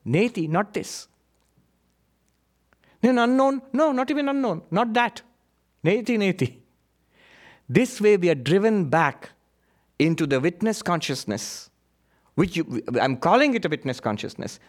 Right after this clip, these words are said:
The Upanishad does not do so. The Upanishad uses very, um, elliptical language. That which is, uh, which is the eye of the eye, the ear of the ear, huh? Shrotrasya shrotra, manaso mano yat, the mind of the mind. Uh, instead of saying it is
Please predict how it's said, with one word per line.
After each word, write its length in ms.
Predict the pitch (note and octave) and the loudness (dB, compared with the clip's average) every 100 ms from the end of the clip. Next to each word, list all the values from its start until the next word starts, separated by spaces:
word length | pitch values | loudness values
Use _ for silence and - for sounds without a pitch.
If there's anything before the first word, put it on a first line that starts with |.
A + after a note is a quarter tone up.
| _ | _
The 100 | A#2+ | 2
Upanishad 420 | D#3 A3 A3 A3 | 2 2 0 0
does 140 | F#3+ F#3+ | -2 -2
not 220 | G3 F#3+ | -2 0
do 140 | E3+ | -2
so. 180 | D#3 - - _ _ _ _ _ _ - | -2 -6 -12 _ _ _ _ _ _ -6
The 120 | A#2+ | -2
Upanishad 400 | D3 G3 F#3+ G3 | 0 0 -2 -2
uses 360 | F3+ F3 F#3 F3+ | 0 0 0 0
very, 400 | D#3+ F3 F#3 F3+ - - - | 0 0 -2 -4 -10 -20 -8
um, 500 | C3 C3 B2+ C3 B2+ - | -2 2 2 2 0 -2
elliptical 540 | D#3 G3+ - G#3 F#3+ | 0 0 -2 -4 -2
language. 560 | D#3+ C3+ A#2+ F#2+ - - _ _ _ _ _ _ _ _ _ _ - | 0 0 -2 -4 -8 -20 _ _ _ _ _ _ _ _ _ _ -20
That 500 | G#2+ G2+ D#3 F3+ F3+ | -10 0 0 0 -2
which 200 | D3+ D3+ | -4 -2
is, 280 | D#3 C#3+ - _ - _ - | -2 -4 -8 _ -20 _ -8
uh, 80 | G#2+ | -4
which 160 | B2 B2 | -2 -2
is 180 | B2+ | -4
the 280 | A#2+ B2 B2 - | -2 0 0 0
eye 260 | C#3+ D3+ C#3+ | 2 2 0
of 100 | C3+ | 0
the 140 | C3 | 0
eye, 260 | B2+ B2+ B2+ | 2 2 2
the 120 | B2 | 0
ear 280 | A#2+ C3+ C#3 | 0 0 0
of 160 | C3 B2 | -2 -4
the 100 | B2 | -2
ear, 200 | B2 A2 | -2 -2
huh? 100 | D3+ | -2
Shrotrasya 580 | F3+ C3+ C#3 C#3+ C#3 B2+ | -2 -4 -2 -6 -4 -4
shrotra, 420 | - C3 C3 C3+ | -2 -4 -2 -4
manaso 460 | B2+ B2+ C3 C3+ B2+ | -2 -2 -2 -2 0
mano 220 | B2+ B2+ | 0 -2
yat, 220 | B2+ B2 | -2 -2
the 60 | A2+ | 0
mind 320 | A2+ D#3 D#3 | 0 2 0
of 140 | C#3 | -2
the 80 | C3+ | -2
mind. 380 | C3 C3 B2+ B2+ - _ _ _ _ _ - | -2 -2 -2 -6 -14 _ _ _ _ _ -16
Uh, 60 | - | -8
instead 300 | - D3 E3 | -6 -4 -2
of 100 | D#3 | -2
saying 300 | - F3 F3 | 0 0 2
it 120 | D#3 | 0
is 160 | G3 | 0